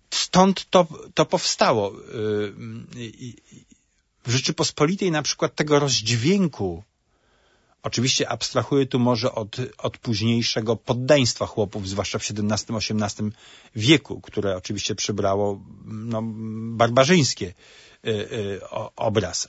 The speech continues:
Ale, ale w-, ale wcześniej tego nie, między władzą a szlachtą nie było, bo po prostu była pewna równowaga społeczna. Nawet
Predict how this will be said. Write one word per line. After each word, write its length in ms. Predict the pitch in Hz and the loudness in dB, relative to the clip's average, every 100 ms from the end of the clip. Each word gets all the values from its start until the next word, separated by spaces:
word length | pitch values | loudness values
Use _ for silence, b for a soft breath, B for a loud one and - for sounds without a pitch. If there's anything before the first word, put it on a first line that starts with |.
| _ | _
Ale, 320 | 131 127 120 - | 2 2 0 -2
ale 220 | 123 117 | -2 -2
w-, 140 | - - | -4 -8
ale 180 | 131 120 | -4 -2
wcześniej 520 | - 214 165 123 117 | 0 0 2 2 0
tego 220 | 135 160 175 | 0 2 2
nie, 180 | 156 | 2
między 340 | 127 135 120 113 | 4 4 4 2
władzą 360 | 104 190 175 | 2 2 2
a 40 | 175 | -2
szlachtą 380 | - 165 - 175 | 0 -4 -2 0
nie 160 | 147 | 0
było, 220 | 113 131 | 2 0
bo 120 | 185 196 | 0 -6
po 100 | - | -12
prostu 260 | - 220 | -8 -2
była 160 | 202 190 | 0 0
pewna 280 | 196 196 185 | -2 0 0
równowaga 540 | 175 180 180 196 113 | 0 0 0 -2 -4
społeczna. 680 | - - 80 113 - - - B B B - | -4 -8 -10 -12 -14 -16 -20 B B B -2
Nawet 520 | 110 123 107 - - | 2 4 2 -2 -4